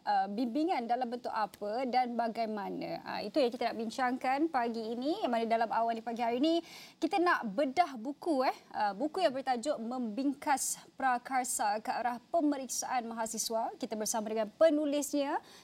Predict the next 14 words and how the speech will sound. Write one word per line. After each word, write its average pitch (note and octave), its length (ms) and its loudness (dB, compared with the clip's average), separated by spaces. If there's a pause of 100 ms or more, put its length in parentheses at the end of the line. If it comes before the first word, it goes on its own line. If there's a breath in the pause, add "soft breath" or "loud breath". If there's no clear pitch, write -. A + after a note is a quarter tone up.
sendiri D#4 480 4
yang C4 80 2
juga C4+ 240 2
merupakan C4 240 -4
Timbalan C4 400 0
Naib B3 240 -4
Chancellor B3+ 720 -2
Hal C4 160 2
Ehwal A#3+ 320 -2
Pelajar A#3+ 560 0
dan G#3+ 240 -4
Alumni B3 640 -2
U - 80 -6
M A#3 240 -2